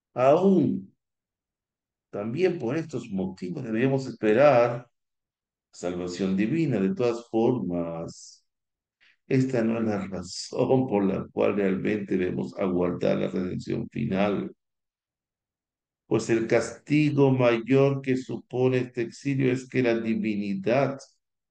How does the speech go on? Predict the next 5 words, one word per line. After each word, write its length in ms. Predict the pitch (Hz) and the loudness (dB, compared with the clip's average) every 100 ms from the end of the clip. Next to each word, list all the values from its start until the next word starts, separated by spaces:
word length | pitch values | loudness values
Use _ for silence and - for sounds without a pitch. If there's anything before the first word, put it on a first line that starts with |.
| _ _ - | _ _ -6
la 120 | 101 | -4
Shejinah, 1160 | 98 - 120 113 - 113 110 113 117 139 147 147 - | -2 0 2 2 0 2 2 2 2 2 0 -4 -6
nos 460 | 117 110 107 - - | -2 -2 -4 -10 -4
ha 240 | 110 113 | -2 -2
abandonado. 1400 | 117 101 95 101 98 95 95 95 90 90 92 92 82 82 | -2 -2 0 0 0 -2 0 0 -2 -6 -6 -6 -8 -12